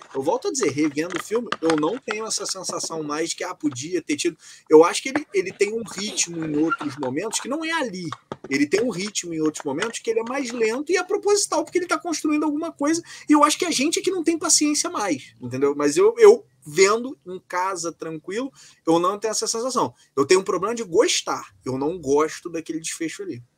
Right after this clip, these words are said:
Eu, eu não gosto. Eu acho que ele podia, eu acho que era um filme que ele podia ter fechado naquela cena dele com o Charada.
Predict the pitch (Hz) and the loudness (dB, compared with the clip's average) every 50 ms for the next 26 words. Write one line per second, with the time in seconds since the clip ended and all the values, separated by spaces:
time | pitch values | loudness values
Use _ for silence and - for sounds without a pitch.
0 | _ - 113 117 107 120 120 120 123 131 147 147 135 120 107 110 - - - 117 | _ -8 -8 -8 -6 -6 -4 -4 -2 -2 -2 0 0 0 0 -2 -6 -8 -4 -4
1 | 113 113 113 - - 139 135 127 - 151 135 120 143 151 151 - - - - - | -2 -2 -4 -4 -6 -6 -6 -2 -2 -2 2 4 4 4 4 2 -4 -18 -8 -2
2 | - 131 135 135 - - 160 151 147 143 - 156 156 156 170 156 151 - 156 131 | 2 2 4 4 4 4 4 4 4 2 -2 -2 0 0 0 -2 0 -2 -2 -2
3 | 160 165 - 165 156 - 170 151 - - 147 143 151 160 160 165 165 160 160 - | -2 -2 -2 -4 -6 -4 -6 -6 -4 -4 -2 -2 -2 -4 -4 -6 -10 -10 -6 -4
4 | 160 151 156 143 - - 156 151 160 156 139 131 143 156 156 151 - - 156 143 | -4 -2 0 0 0 0 0 -2 -4 -4 2 4 6 6 6 4 0 -6 -8 -6
5 | - - 180 170 165 139 127 127 113 - - | -4 -4 -2 -2 -2 -2 -4 -6 -10 -16 -20